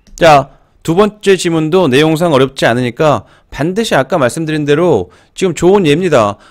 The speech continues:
아까 첫 번째 지문에서 particular, 이런, 이런 단어를 확실하게 익히신 분들은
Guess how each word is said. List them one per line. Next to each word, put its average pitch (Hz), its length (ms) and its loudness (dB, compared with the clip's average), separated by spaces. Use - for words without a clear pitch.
아까 151 200 -2
첫 220 220 -6
번째 226 300 0
지문에서 156 640 -4
particular, 202 840 -2
이런, 170 400 -2
이런 165 320 -2
단어를 156 520 -4
확실하게 160 520 -6
익히신 160 640 -8
분들은 139 340 -6